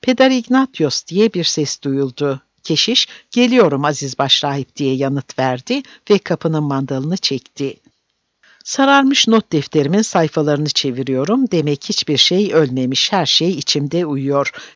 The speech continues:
Şimdi eskimiş, yarı silik yapraklardan kalkıp yeniden manastırlar, keşişler, resimler ve deniz haline alıyorlar. Arkadaşım o zaman olduğu gibi güzel,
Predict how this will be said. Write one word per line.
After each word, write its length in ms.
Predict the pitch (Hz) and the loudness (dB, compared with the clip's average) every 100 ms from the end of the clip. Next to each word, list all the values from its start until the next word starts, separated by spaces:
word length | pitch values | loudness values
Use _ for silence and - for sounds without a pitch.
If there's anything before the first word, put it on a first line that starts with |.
| _ | _
Şimdi 400 | - - 269 208 | -4 0 0 2
eskimiş, 800 | 233 196 - - 143 147 - - | 0 0 -4 -4 -4 -2 -2 2
yarı 180 | 226 208 | 4 2
silik 420 | - 170 156 - | 0 -2 -2 -2
yapraklardan 720 | 151 - 147 - 139 135 139 | -4 -2 -4 -2 -2 0 -2
kalkıp 520 | 143 127 120 220 - | -2 -6 -2 -4 -2
yeniden 420 | 180 151 131 143 185 | -2 0 0 -2 -2
manastırlar, 760 | 170 151 151 - 147 135 147 | 0 0 -2 -4 -4 -2 -2
keşişler, 640 | - 165 - 156 - 160 170 | -4 -4 -2 -2 -2 -4 -4
resimler 540 | 175 - 202 208 196 | -6 -2 0 0 2
ve 160 | 208 208 | 0 2
deniz 300 | 202 190 - | 0 0 0
haline 400 | 185 170 160 143 | 0 0 -2 -2
alıyorlar. 640 | 127 135 131 131 131 123 - - - | -2 -2 -2 -2 -2 -4 -12 -20 -6
Arkadaşım 600 | - 180 185 160 151 170 | -4 -2 -2 -2 -2 -2
o 60 | 160 | -4
zaman 320 | 156 147 143 | -2 -2 -2
olduğu 340 | 139 131 143 | -2 -4 -4
gibi 380 | 135 - 123 131 | -4 -6 -6 -6
güzel, 420 | 127 139 131 131 | -4 -4 -2 -4